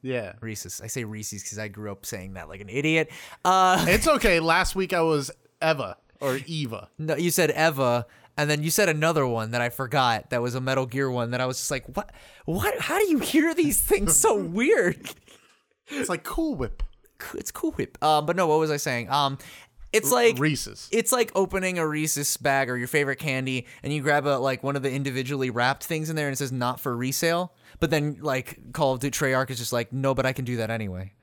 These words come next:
Speaker 1: Yeah.
Speaker 2: I, I'm gonna
Speaker 1: <laughs>
Speaker 2: resell that. Fuck you." I don't know.
Speaker 1: And, uh, last bit of, well, PlayStation news, last bit of PlayStation news, then I got a little bit,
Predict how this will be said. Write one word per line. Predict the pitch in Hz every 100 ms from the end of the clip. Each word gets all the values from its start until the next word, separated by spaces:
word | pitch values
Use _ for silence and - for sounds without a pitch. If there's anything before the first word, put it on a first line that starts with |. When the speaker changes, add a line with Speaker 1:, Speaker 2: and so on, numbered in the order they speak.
| _ _
Speaker 1:
Yeah. | 135 135 123 -
Speaker 2:
I, |
I'm | 131 131
gonna | 143 139
Speaker 1:
<laughs> |
Speaker 2:
resell | 135 135 - 123 113
that. | 107
Fuck | 127 123 101
you." | 98 98 - -
I | 160
don't |
know. | 160 156
Speaker 1:
And, | 156 151
uh, | 151 147 147 147 - _ _ -
last | 143 147 143 -
bit | 151 139
of, | 135 131 120 -
well, | 135 147 131 110 - _ - -
PlayStation | 190 160 - 143 139
news, | 127 117 135
last | 127 117 -
bit | 123
of | 117
PlayStation | 131 123 135 127 127
news, | 123 117
then | 120 117
I |
got | 117 117
a |
little | 113 117
bit, | 107 117